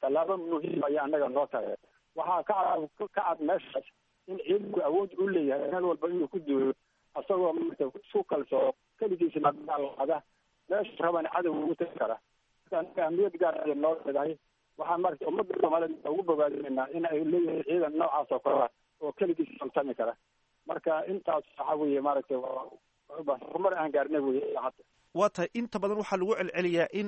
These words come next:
Speaker 2: ciidamada Soomaaliyeed ay u baahan yihiin tababar dheeraad ah iyo dib u dhis. Maxay kula tahay waxa ugu weyn ee hortaagan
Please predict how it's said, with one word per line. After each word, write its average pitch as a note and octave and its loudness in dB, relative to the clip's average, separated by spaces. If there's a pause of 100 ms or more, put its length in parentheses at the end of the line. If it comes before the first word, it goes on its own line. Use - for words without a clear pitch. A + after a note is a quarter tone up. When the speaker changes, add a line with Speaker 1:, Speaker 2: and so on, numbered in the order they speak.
Speaker 2:
ciidamada E3+ 0
Soomaaliyeed D3 0
ay D#3 0
u G3 -2
baahan D#3 2
yihiin E3+ -4
tababar D3+ 0
dheeraad D#3 2
ah D3+ -4
iyo C#3+ -4
dib C#3 -6
u C#3 -4
dhis. D#3 -6 (640)
Maxay G3+ 0
kula A#3 2
tahay F#3+ 0 (120)
waxa F#3 -2
ugu F#3+ -2
weyn G3+ 0
ee - 0
hortaagan E3 -2